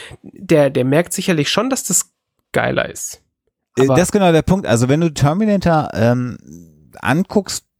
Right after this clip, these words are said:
Speaker 2: und vergleichst mit anderen Filmen der Zeit, die auch ungefähr vergleichbar viel gekostet haben,
Speaker 1: Mhm.
Speaker 2: sind die nicht so geil. Und das ist, äh, glaube ich, äh, einfach so dieser Verdienst von James Cameron, dass er einfach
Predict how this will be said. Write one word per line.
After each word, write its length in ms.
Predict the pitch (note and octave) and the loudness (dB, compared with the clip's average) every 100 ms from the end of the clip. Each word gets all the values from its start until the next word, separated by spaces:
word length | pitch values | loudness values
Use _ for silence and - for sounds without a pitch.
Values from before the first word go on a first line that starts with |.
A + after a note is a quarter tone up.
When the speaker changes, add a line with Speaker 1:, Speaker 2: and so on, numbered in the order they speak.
| - | -8
Speaker 2:
und 180 | A2+ - | -8 -2
vergleichst 560 | B2+ A#2 A2 E3 - | -2 2 2 2 -2
mit 140 | C#3 - - | -6 -8 -2
anderen 460 | B2 F#3+ G3 F3+ | 0 2 2 2
Filmen 460 | - E3+ E3 E3 C#3 | 2 2 2 0 0
der 220 | A2+ G#2+ | 2 2
Zeit, 760 | - - - G3 F#3+ F2 - - _ - - - | 0 -2 0 0 2 0 -4 -20 _ -20 -20 -6
die 140 | E3 D#3+ | 0 0
auch 180 | A#2 G#2 | 0 -4
ungefähr 580 | C3+ E3 D#3+ - D3 | -2 -2 -2 0 0
vergleichbar 640 | C3 B2+ A2 C#3 F3 C#3+ C3 | 0 0 2 0 0 -2 -2
viel 260 | C#3+ C3+ | 0 0
gekostet 640 | A2+ - C4+ - D3 - | 0 -2 -2 -2 -4 -2
haben, 320 | F#2 D#2 A#2+ A2+ | -2 -2 -2 -4
Speaker 1:
Mhm. 100 | B2 _ _ - - - - - | -8 _ _ -20 -20 -20 -16 -6
Speaker 2:
sind 400 | G2+ D#3 G#3+ - | -2 0 0 0
die 100 | F3+ | 0
nicht 200 | F3+ - | 0 0
so 200 | D#3+ C#3 | -2 0
geil. 500 | F#3 G3+ G2 D2+ D2 | 2 4 2 0 -4
Und 180 | F#2+ G#2 | -4 -2
das 160 | E3+ - - | 0 -2 -6
ist, 40 | F2+ | -4
äh, 140 | A#2+ | -2
glaube 300 | B2+ C#3+ D3+ | 2 2 0
ich, 140 | C3+ | -2
äh, 40 | - | 0
einfach 500 | A#2 B2 G#2+ A2+ B2+ | 2 2 0 -2 -2
so 100 | C3 | -4
dieser 240 | B2+ B2+ | -2 -2
Verdienst 480 | A#2+ A#2 A2+ D#3+ - | 0 0 0 -2 -2
von 120 | C3 | -4
James 260 | B2 B2 A2+ | 0 0 0
Cameron, 380 | G#2 A#2+ C#3+ D3 | -2 0 -2 -2
dass 160 | C3 - | -2 -2
er 160 | - | -2
einfach 640 | G#2 C3+ D#3 E3+ D3 - | -2 -2 0 0 0 -4